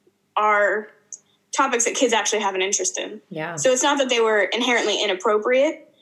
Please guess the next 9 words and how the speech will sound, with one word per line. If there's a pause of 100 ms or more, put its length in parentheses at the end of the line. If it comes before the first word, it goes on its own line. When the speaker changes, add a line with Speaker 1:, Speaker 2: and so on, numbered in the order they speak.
(180)
Speaker 1:
but
there
are
things
like
gender
inequality
or,
um,